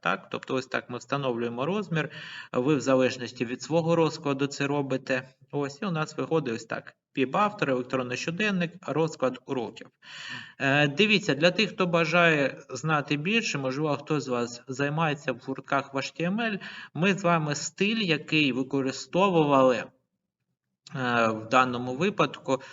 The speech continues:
ось він у нас окремо прописаний між тегами style, style. Ви коли будете створювати, ви це побачите. Ось, можливо, у когось буде бажання стиль прив'язати до, е, тегу table, в якому у нас саме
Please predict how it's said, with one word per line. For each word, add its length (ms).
ось 380
він 180
у 60
нас 220
окремо 420
прописаний 640
між 240
тегами 540
style, 420
style. 360
Ви 100
коли 220
будете 420
створювати, 680
ви 100
це 160
побачите. 720
Ось, 320
можливо, 400
у 80
когось 240
буде 300
бажання 560
стиль 320
прив'язати 880
до, 480
е, 300
тегу 680
table, 520
в 40
якому 440
у 40
нас 300
саме 360